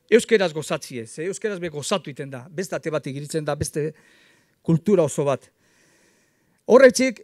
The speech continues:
honek, eh, oinarri horretan, eh, gakue dagoenez, gu hasiko gara laster, urrungoko hietan, urrungoko egunetan,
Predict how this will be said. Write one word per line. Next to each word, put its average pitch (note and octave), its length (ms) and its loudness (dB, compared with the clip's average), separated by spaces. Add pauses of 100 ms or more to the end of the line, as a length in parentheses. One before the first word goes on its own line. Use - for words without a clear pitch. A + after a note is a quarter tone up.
honek, A#3 380 2
eh, F#3 320 2 (140)
oinarri A3+ 560 2
horretan, G3+ 420 0
eh, E3 280 -4 (800)
gakue G3+ 480 6
dagoenez, F#3+ 840 0 (100)
gu F#3 280 -2
hasiko F#3+ 300 -4
gara G3+ 420 -4
laster, A3 640 -4
urrungoko E3+ 420 -10
hietan, F#3+ 600 -4
urrungoko E3+ 440 -4
egunetan, F#3 560 -4